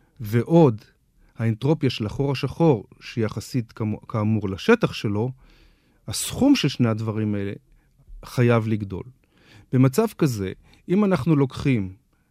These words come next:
חלק מהאנטרופיה שנמצאת מחוץ לחור השחור, וזורקים אותה לתוך החור השחור, אנחנו אמנם מקטינים את האנטרופיה הרגילה שאנחנו רואים, אבל הדבר הזה בא על חשבון הגדלת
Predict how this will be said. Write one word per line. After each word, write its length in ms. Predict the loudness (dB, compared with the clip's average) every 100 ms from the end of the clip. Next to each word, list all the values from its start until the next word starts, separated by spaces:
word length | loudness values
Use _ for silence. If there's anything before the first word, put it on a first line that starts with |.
| _ _
חלק 340 | -4 4 4 6
מהאנטרופיה 560 | 4 4 2 -2 0
שנמצאת 520 | -2 0 0 0 -2 0
מחוץ 340 | 2 0 0
לחור 300 | -4 -4 -10
השחור, 380 | -12 -16 -16 -18 _ _ _ _ _ _ _
וזורקים 500 | 2 4 2 2 2
אותה 160 | 2 0
לתוך 320 | -2 -4 -8
החור 260 | -8 -12 -12
השחור, 480 | -14 -16 -14 -14 -16 _ _ _ -4
אנחנו 380 | -2 0 2 6
אמנם 280 | 6 6
מקטינים 500 | 2 0 2 4 6
את 140 | 4 2
האנטרופיה 540 | -2 0 -2 2 2
הרגילה 400 | 2 2 2 4
שאנחנו 480 | 2 0 -2 -4 -6
רואים, 300 | -6 -8 -12 -14 _ _ _ _ _ -12
אבל 400 | -6 -4 -2 -4
הדבר 360 | -4 -2 -2
הזה 160 | -2 -2
בא 160 | -2
על 80 | -2
חשבון 500 | -2 -6 -4 0 2
הגדלת 760 | 2 2 2 2 2 0 -6